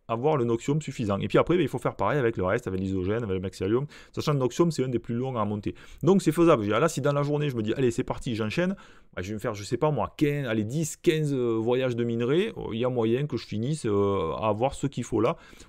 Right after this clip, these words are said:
pour construire le vaisseau. On va parler efficacité des compétences maintenant. Parce que le retraitement, c'est bien, mais vous pouvez l'améliorer. Moi, il n'est pas monté à bloc. C'est dans les compétences industrielles. Extraction de minerais, vous avez tout ça, voilà, pour extraire le minerai, ça c'est comme je suis mineur, donc je, j'extrais pas mal.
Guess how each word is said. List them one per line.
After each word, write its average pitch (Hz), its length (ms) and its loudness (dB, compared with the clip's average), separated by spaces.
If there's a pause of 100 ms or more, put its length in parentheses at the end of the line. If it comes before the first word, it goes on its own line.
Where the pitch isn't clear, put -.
pour 180 160 2
construire 170 380 4
le 147 80 4
vaisseau. 117 320 2 (680)
On 131 60 2
va 180 100 10
parler 196 240 6
efficacité 175 560 2
des 185 180 2
compétences 151 600 2
maintenant. 95 200 -2 (320)
Parce - 140 2
que 135 80 6
le 147 100 10
retraitement, 175 580 6 (180)
c'est - 180 -4
bien, 135 220 2 (560)
mais 117 80 6
vous 143 100 6
pouvez 165 240 2
l'améliorer. 139 480 4
Moi, 165 200 4
il - 40 4
n'est - 80 4
pas 190 140 4
monté 160 280 2
à 135 80 4
bloc. 110 260 2
C'est - 120 2
dans 175 80 6
les 156 120 4
compétences 135 440 0
industrielles. 123 540 0 (880)
Extraction 139 500 2
de 113 100 -2
minerais, 110 320 2
vous 92 140 2
avez 90 140 2
tout - 120 -10
ça, - 140 2
voilà, 185 200 2
pour 98 120 2
extraire 95 220 0
le 95 60 0
minerai, 110 280 0
ça 120 140 -4
c'est 95 180 -6
comme 95 160 -4
je - 60 -8
suis 104 80 -6
mineur, 110 320 0
donc 87 160 -4
je, 92 260 -4
j'extrais 92 320 -6
pas 95 140 -4
mal. 180 140 0